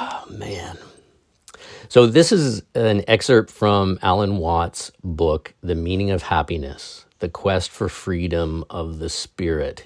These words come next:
in Modern Psychology and the Wisdom of the East. Alan Watts. If you haven't read Alan Watts or seen some of his, there's tons of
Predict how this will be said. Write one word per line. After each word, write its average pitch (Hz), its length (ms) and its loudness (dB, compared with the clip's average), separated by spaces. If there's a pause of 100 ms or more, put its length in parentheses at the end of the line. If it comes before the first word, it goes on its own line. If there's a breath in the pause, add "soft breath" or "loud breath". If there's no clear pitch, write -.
(140)
in 78 280 -10
Modern 78 460 -6
Psychology 76 960 -6 (420 loud breath)
and 69 180 -6
the 73 80 -4
Wisdom 73 760 -8 (240 loud breath)
of - 400 -16
the 78 240 -10 (100)
East. - 600 -14 (3000 soft breath)
Alan 92 600 -2
Watts. - 580 -12 (2000 soft breath)
If 92 80 -8
you 78 80 -2
haven't 135 320 4
read 101 260 6
Alan 85 300 4
Watts 82 420 0
or 76 200 -4
seen 90 420 -4
some 90 240 -2
of 87 220 -2
his, 87 220 -4
there's 78 300 -4
tons 80 640 -6
of 78 380 -10